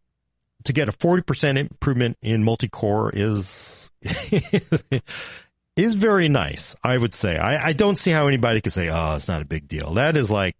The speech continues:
that is smoke. In fact, that is actually a higher Cinebench R twenty-three score than,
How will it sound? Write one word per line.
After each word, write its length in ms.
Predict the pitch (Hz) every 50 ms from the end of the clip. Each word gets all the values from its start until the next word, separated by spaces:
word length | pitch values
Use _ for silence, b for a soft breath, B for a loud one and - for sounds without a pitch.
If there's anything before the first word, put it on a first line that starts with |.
| _ _ -
that 140 | 147 165 165
is 100 | 147 -
smoke. 240 | - 135 127 113 117
In 80 | 113
fact, 200 | - 143 131 -
that 180 | 175 180 214 214
is 100 | 208 185
actually 500 | 202 185 - - 165 160 156 156 139 B B B B B B B B B B _ -
a 100 | 123 127
higher 420 | - - - 165 160 170 175 170
Cinebench 520 | - - - 156 151 147 147 151 - -
R 180 | 127 127 127 127
twenty-three 580 | - - - 131 123 123 110 - - 120 123 107
score 460 | - - - 104 104 104 104 101 101
than, 500 | 85 82 101 98 92 92 92 92 90